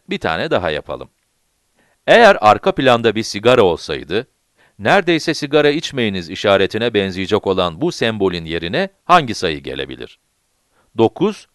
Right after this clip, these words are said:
çarpı altı. Dokuz çarpı altı. Çarpma işleminde de değişme özelliği vardır. Yani dokuz çarpı altı ile altı çarpı dokuz aynı şeydir.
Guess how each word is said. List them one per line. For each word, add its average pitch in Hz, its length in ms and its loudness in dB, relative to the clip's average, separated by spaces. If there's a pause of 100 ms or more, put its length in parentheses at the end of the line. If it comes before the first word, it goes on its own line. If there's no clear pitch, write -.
çarpı 131 600 2
altı. 78 420 0 (1500)
Dokuz 127 380 0
çarpı 113 360 2
altı. 92 480 0 (840)
Çarpma 160 380 4
işleminde 208 480 -2
de 208 120 4
değişme 98 360 -2
özelliği 80 520 -4
vardır. 67 440 -8 (420)
Yani 170 360 2
dokuz 170 340 2
çarpı 160 320 4
altı 123 360 4
ile 147 180 2
altı 107 440 4
çarpı 117 400 2
dokuz 107 300 -2
aynı 90 320 0
şeydir. 67 480 -12